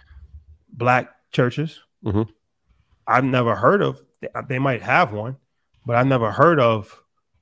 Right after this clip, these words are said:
Speaker 1: a investment arm started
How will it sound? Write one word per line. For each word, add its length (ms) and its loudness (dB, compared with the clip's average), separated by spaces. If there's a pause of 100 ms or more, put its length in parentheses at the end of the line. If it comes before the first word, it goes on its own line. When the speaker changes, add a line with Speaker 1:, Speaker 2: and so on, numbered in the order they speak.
(460)
Speaker 1:
a 220 0
investment 760 -2
arm 440 -2
started 640 -2